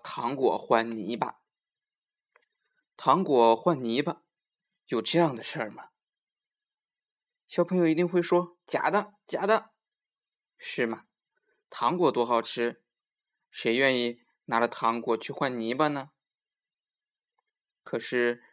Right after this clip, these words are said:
真有这么一个人，把一旅行袋的糖果倒出来，把泥巴装进去，带回了家。这个人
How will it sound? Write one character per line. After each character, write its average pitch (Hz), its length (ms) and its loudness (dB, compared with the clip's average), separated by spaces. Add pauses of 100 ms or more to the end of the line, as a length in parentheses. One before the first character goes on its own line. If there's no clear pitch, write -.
(140)
真 165 140 0
有 147 160 4
这 113 140 -6
么 113 100 -2
一 110 100 -2
个 117 120 2
人， 107 340 -2 (1300)
把 113 160 4
一 143 100 2
旅 147 100 0
行 120 160 -6
袋 160 140 2
的 151 100 4
糖 117 240 0
果 110 140 0
倒 110 180 6
出 - 160 -4
来， 95 200 -8 (420)
把 - 120 -10
泥 104 200 -8
巴 113 140 0
装 107 180 -6
进 107 100 -12
去， - 240 -16 (160)
带 101 140 -10
回 101 140 -10
了 98 80 -6
家。 101 340 -10 (1700)
这 185 220 6
个 123 100 4
人 110 380 2